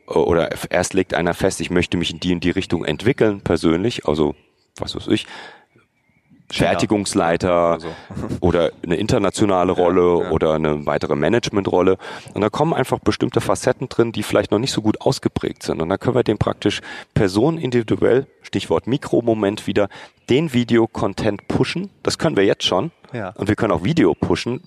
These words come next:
Speaker 1: also nicht nur irgendwie einen Link oder sowas. Und sagen, guck dir doch das mal an. Und wenn du, wenn, wenn man Video pushen kann, dann ist die, die, der Weg zu einem V-R-Video schon eigentlich vorgegeben. Das
Speaker 2: Ja,
Speaker 1: heißt, wir
Speaker 2: ja.
Speaker 1: können dann im Grunde derjenigen, der sagt, ach, mich interessiert eine internationale Karriere, wenn wir beispielsweise wissen,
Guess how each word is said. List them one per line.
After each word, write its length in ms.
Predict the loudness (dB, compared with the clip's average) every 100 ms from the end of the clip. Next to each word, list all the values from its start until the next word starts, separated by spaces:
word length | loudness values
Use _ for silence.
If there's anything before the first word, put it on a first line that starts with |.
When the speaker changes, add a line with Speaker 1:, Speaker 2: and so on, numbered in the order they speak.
| -2
Speaker 1:
also 280 | 0 0
nicht 200 | -2 0
nur 140 | 2 2
irgendwie 320 | 2 2 0
einen 240 | 0 -4 -2
Link 420 | 2 2 0 -2
oder 200 | 0 2
sowas. 280 | 2 0 -2 -12 -16 -16 -16 -6
Und 80 | 0
sagen, 160 | 0 2
guck 160 | -2
dir 100 | 0
doch 160 | 0 0
das 200 | 0 -2
mal 160 | -2 -2
an. 160 | -4 -8 -20 _ -20 -16 -6
Und 140 | 0
wenn 120 | 2 2
du, 140 | 2
wenn, 240 | 2 0
wenn 100 | -2
man 200 | 0 -2
Video 260 | -2 0 -2
pushen 380 | 0 -2 -2 -4
kann, 240 | -2 0
dann 140 | 0 -2
ist 220 | -6 0
die, 220 | 2 2
die, 160 | 2 2
der 220 | 2 2
Weg 240 | 0 0
zu 100 | -4
einem 140 | -4 -2
V-R-Video 840 | 0 0 2 0 0 2 4 2 -2 -4
schon 320 | 0 0 -2
eigentlich 300 | -2 -2 -4
vorgegeben. 680 | 0 0 0 -2 0 0 0
Das 140 | 0
Speaker 2:
Ja, 60 | 0
Speaker 1:
heißt, 120 | 0
wir 40 | -4
Speaker 2:
ja. 60 |
Speaker 1:
können 220 | 0 0 0
dann 140 | -2
im 180 | -2 -4
Grunde 340 | -2 0 0 -2 -14 -8 0
derjenigen, 420 | 2 2 2 2
der 140 | 2
sagt, 200 | 0 -2
ach, 140 | -2 -2
mich 160 | -2
interessiert 540 | -6 -2 -2 0 0 0
eine 100 | -2
internationale 720 | 0 -2 -2 -2 -2 0 0
Karriere, 560 | -2 -4 -2 0 0
wenn 140 | 0 2
wir 100 | 2
beispielsweise 720 | 2 0 -4 0 0 0 0
wissen, 220 | -2 -2